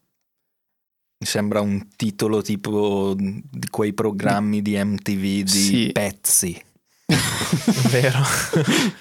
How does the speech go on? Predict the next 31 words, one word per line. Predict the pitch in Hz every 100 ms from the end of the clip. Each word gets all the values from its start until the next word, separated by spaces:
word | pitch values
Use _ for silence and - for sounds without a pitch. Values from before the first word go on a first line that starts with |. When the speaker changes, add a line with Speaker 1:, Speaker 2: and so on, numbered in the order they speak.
| -
Speaker 2:
Beh, | 165 -
ci | - -
sta. | - 120 - - - - _ _ _ _ _ _ -
Ehm, | 143 131 123 117 110 107 104 - - - - _ _ _ _ _
per | - 185
dire | 123 113
appunto | - 120 107
un | 117
po' | 117 113 110 107 -
quali | 120 110
sono, | 113 120 110 107 107 107 107 107 156 - _ _ -
come | 127 120
ce | -
la | 123
stiamo | 117 127 120
vivendo | 123 123 117 117 123
in | 123
questi | 120 -
trenta | 123 123 123 120
anni, | 113 113 117 123 - _ - _ - - _ _ - -
io, | 127 110 110
Paolo | 117 110 107 110
e |
Camo | - 113 107 110
siamo | 113 113 117
già | 117
dentro | 110 107 117
nei | 110
trenta | 127 110 139
anni | 117 113 113 120
inoltrati. | 113 113 - 123 113 - 120 117